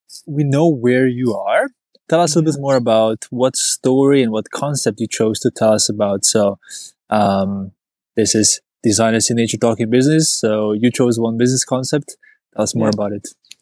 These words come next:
Speaker 2: So I chose to talk about, uh, the business concept of opportunity cost,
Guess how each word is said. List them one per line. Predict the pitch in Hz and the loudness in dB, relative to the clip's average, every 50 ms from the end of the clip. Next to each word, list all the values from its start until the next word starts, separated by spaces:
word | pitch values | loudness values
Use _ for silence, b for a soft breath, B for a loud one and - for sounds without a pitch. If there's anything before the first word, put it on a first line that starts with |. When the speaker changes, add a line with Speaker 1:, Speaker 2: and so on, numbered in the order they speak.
| _ _ _ _ _ _ _ _ _ _ | _ _ _ _ _ _ _ _ _ _
Speaker 2:
So | - - - - 208 185 185 196 190 185 - - | -20 -16 -4 -2 0 2 2 2 2 0 -2 -2
I | 226 277 | -4 -4
chose | - - 277 269 254 - | -2 0 0 0 0 0
to | - | -2
talk | 202 - - 165 170 - - | -4 -2 -6 -6 -6 -8 -8
about, | 160 143 185 170 156 170 165 170 170 - - - - | -4 -2 -2 -2 0 0 -2 -2 -2 -4 -6 -6 -4
uh, | 165 170 165 156 165 160 | -2 -2 -2 -2 -2 -4
the | 170 | -2
business | 165 - 214 - 226 - | -2 -2 -2 -2 -2 -4
concept | - - 180 170 - - 180 - - - | -4 -4 -6 -6 -4 -4 -6 -6 -6 -6
of | 165 160 - - - - | -6 -6 -6 -10 -10 -10
opportunity | 160 - - 170 - - - 170 165 170 151 - - | -6 -2 -2 -2 -2 0 0 2 2 2 0 0 -4
cost, | - - - - - - - - - - | -8 -8 -6 -4 -2 -2 -2 -4 -8 -12